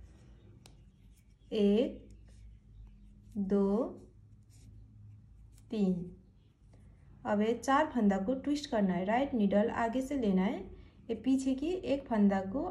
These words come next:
आगे लाना है और आगे की तीन फंदा को पीछे। अब इस फंदा को left नीडल में लेना है, फिर, फिर ये चार फंदा सीधा बुनना है, एक, दो,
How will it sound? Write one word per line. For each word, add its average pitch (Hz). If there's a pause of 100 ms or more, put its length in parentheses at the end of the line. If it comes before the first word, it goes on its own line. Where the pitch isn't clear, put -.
(120)
आगे 220
लाना 196
है 285 (480)
और 208 (120)
आगे 220
की 302 (100)
तीन 294
फंदा 185
को 247
पीछे। 196 (520)
अब 240
इस 294
फंदा 190
को 214
left 269
नीडल 202
में 196
लेना 185
है, 190
फिर, 359 (840)
फिर 226
ये 233
चार 262
फंदा 202
सीधा 262
बुनना 185
है, 196 (1500)
एक, 214 (2000)
दो, 202